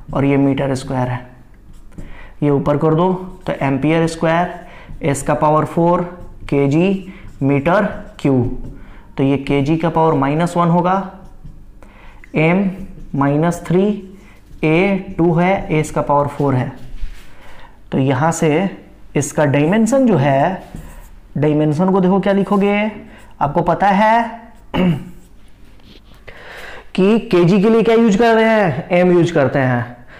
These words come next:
अब बहाने मत बनाओ कि मैंने dimension पढ़ा ही नहीं है, हो सकता है किसी किसी का शिकायत हो, लेकिन आप ये जरूर जानते होंगे कि केजी के लिए एम यूज़ करते हैं,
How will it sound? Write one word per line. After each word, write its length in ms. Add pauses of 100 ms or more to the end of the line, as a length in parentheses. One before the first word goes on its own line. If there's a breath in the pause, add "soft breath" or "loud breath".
(100)
अब 160
बहाने 300
मत 140
बनाओ 380 (440 loud breath)
कि 80
मैंने 200
dimension 440
पढ़ा 200
ही 140
नहीं 240
है, 60
हो 120
सकता 240
है 60
किसी 200
किसी 200
का 100
शिकायत 440
हो, 120 (600 loud breath)
लेकिन 200
आप 160
ये 140
जरूर 240
जानते 300
होंगे 280
कि 140
केजी 300
के 100
लिए 340
एम 120
यूज़ 200
करते 300
हैं, 240